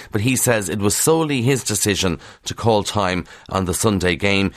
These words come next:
He says he wasn't told to go and he left on his own terms. Uh, going back to energy just for a second, in the Star this morning, we're back to the annual debate. It crops up every year, whether or not we should actually change our clocks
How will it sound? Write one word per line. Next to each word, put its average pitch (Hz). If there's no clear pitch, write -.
He 95
says 92
he 98
wasn't 113
told 98
to 92
go 98
and 87
he 92
left 92
on 85
his 85
own 85
terms. 90
Uh, 104
going 120
back 135
to 135
energy 117
just 98
for 104
a 98
second, 104
in 92
the 98
Star 117
this 95
morning, 101
we're 98
back 120
to -
the 101
annual 131
debate. 95
It 78
crops 143
up 117
every 101
year, 95
whether 117
or 107
not 98
we 101
should 104
actually 101
change 113
our 98
clocks -